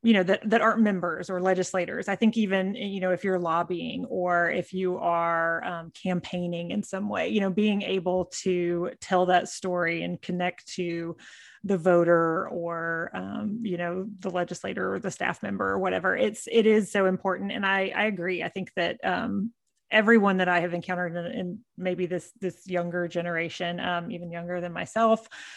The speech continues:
yes. I mean, I think that they're so in tune to that, and they can break things down into, you know, this is how the, this is,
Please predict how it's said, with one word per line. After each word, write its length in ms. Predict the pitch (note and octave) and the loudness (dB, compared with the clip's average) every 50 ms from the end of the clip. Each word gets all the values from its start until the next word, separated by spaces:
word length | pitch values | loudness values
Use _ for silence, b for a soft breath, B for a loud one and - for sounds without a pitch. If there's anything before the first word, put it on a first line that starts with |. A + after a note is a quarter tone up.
| B B B B B _ | B B B B B _
yes. 380 | - G3+ G#3 G#3+ - - - - - | 0 2 2 2 2 0 -4 -8 -4
I 40 | - | 0
mean, 120 | G3 F#3+ | 2 4
I 60 | F3+ | 4
think 180 | F3 A3 F#3+ - | 4 2 -2 -2
that 240 | - F#3 F#3 - - | 0 0 -2 0 -2
they're 200 | F#3 F3+ F3+ F3 | 0 0 0 0
so 200 | - - F3+ F#3 | 0 0 0 0
in 140 | F#3 F3+ E3+ | 0 -2 -4
tune 240 | - - F3 F3 | -4 -6 -6 -6
to 100 | E3+ F#3+ | -4 -2
that, 340 | F3+ F#3 F#3 F3+ F3+ F3+ - | 2 2 4 4 4 4 2
and 420 | - F#3 F3+ F3 E3+ F3 F3 F3 D#3+ | -2 -4 -4 -4 -4 -4 -4 -6 -6
they 340 | E3 F3+ F3+ F3+ F3+ F3 | -2 0 2 2 2 0
can 180 | E3+ - - E3+ | -2 -4 -6 -4
break 280 | D#3 F3 E3 F3 - - | -2 -2 -2 -2 -4 -4
things 260 | F3+ F3 F3+ E3+ D3+ | -4 -2 -2 -2 -4
down 480 | - F3+ F3 F3+ F3+ F3+ F3 F3 F3 - | -4 -2 -2 0 0 0 0 -2 -2 -4
into, 560 | - F3+ F#3 F3+ F#3 F#3 - - G3 F#3 F3 | -6 -6 -4 -4 -4 -6 -4 -2 -2 0 0
you 140 | F3 F3 F3 | 0 -2 -2
know, 120 | F3 F3 | -2 -2
this 280 | E3 F3 F#3+ F#3 - C4 | -2 -2 -2 -2 -2 0
is 160 | C4 A#3+ A#3 | 0 0 0
how 180 | - F#3+ F#3 F#3 | 0 0 0 0
the, 200 | F3+ G3+ G3+ F#3+ | 0 -2 -4 -2
this 240 | - G#3+ A#3 B3 B3 | 0 2 2 2 2
is, 180 | B3 A#3 A3 | 0 -2 -4